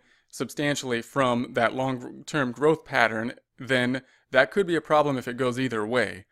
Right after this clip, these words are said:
And, uh, there, there's gonna be fiscal and monetary policy to deal with that, whether we're, whether it, we're cycling upwards or if it's cycling downwards.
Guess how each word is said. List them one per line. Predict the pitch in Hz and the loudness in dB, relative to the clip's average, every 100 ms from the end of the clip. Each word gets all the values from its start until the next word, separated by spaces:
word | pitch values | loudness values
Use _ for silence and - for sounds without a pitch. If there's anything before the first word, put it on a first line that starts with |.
| _ _ | _ _
And, | - 117 117 | -4 -2 -2
uh, | - 113 107 | 2 2 2
there, | 123 123 | -2 -2
there's | 127 120 110 | -4 -4 -4
gonna | 127 | -4
be | 117 | -4
fiscal | - 147 - 135 123 | -2 -2 -2 -4 -2
and | 123 | 0
monetary | 123 127 123 113 | 0 0 -2 -4
policy | - 143 135 120 120 | -2 -2 0 -2 -6
to | 107 | -6
deal | 110 151 | -2 0
with | 131 | 2
that, | 117 107 - | 2 0 -2
whether | 131 123 | -2 -2
we're, | 113 117 107 - | 0 0 0 -2
whether | 127 113 110 107 - | -2 -2 -2 -4 -6
it, | 117 107 | -8 -6
we're | 120 | -8
cycling | - 120 - 113 - - | 0 0 0 -6 -4 -2
upwards | 160 156 147 143 127 | -2 0 -2 -2 -6
or | - 120 113 | -6 -2 -2
if | 120 | -4
it's | 117 | -4
cycling | 131 117 117 110 104 | 0 0 -2 -6 -4
downwards. | 110 110 107 104 - | -2 -2 -6 -8 -12